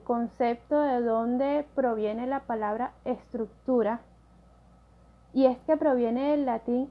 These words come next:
structus, que quiere decir construido, y la partícula ura, que son las tres últimas letras de estructura, que quiere decir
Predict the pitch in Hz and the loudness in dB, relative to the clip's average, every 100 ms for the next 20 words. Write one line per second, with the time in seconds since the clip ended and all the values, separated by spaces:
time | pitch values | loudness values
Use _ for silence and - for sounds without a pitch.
0 | - 262 - - 277 247 - 269 285 - | -4 -4 -4 -4 -4 -4 -6 -4 -4 -8
1 | - _ - 247 247 226 240 240 - 226 | -20 _ -2 -2 0 0 0 -4 -2 -4
2 | 233 - - 254 247 240 - 240 240 277 | -4 -12 -4 -2 0 -4 -6 -6 -2 -2
3 | 269 240 - - _ - _ - - _ | -4 -6 -10 -20 _ -20 _ -20 -20 _
4 | - _ _ _ _ - 285 277 269 254 | -20 _ _ _ _ 0 2 4 2 -2
5 | 269 262 294 294 - - 285 277 220 240 | -4 -2 0 0 -4 -4 2 4 2 -2
6 | - - - - 233 - 226 208 214 226 | -12 -20 -20 -8 -8 -6 -4 -4 -2 -2
7 | 247 - 240 240 254 247 254 247 - 233 | -2 -4 -6 -2 -2 -2 -4 -4 -6 -4
8 | 226 226 254 240 254 - 226 240 - - | -2 -2 -4 -2 -4 -2 -4 -4 -6 -10
9 | 247 - - - 294 233 233 - _ _ | -10 -10 -10 0 2 2 -2 -12 _ _
10 | _ - _ _ _ _ - - _ - | _ -20 _ _ _ _ -20 -20 _ -20
11 | - - - - - 277 277 294 320 320 | -20 -20 -20 -20 4 4 6 4 6 4
12 | 285 - 285 | 2 -2 -2